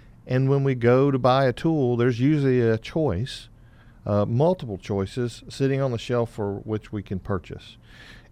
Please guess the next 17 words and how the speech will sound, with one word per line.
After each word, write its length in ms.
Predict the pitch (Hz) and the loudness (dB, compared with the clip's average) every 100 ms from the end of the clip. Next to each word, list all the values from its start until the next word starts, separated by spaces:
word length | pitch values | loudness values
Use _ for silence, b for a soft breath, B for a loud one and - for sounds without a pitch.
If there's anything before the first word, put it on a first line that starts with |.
| - | 0
And 200 | 117 127 | 2 4
marketing's 500 | 170 190 170 160 131 | 2 2 0 0 -2
the 100 | 131 | -2
same 360 | - 127 107 | 0 0 2
way 260 | 127 180 135 | 2 2 2
when 100 | 117 | 0
we 100 | 107 | 0
go 160 | 110 104 | 0 0
out 100 | - | -4
to 60 | |
buy 260 | 101 160 117 | -4 -4 -4
it. 80 | - | -4
There's 160 | 165 | -6
mi-, 380 | 135 117 123 147 - | -2 0 0 0 0
mu-, 180 | 135 | 0
multiple 440 | 165 175 185 - 92 | 2 2 0 -4 -4
vendors, 680 | 135 165 95 85 147 - | -2 0 -2 -6 -8 -14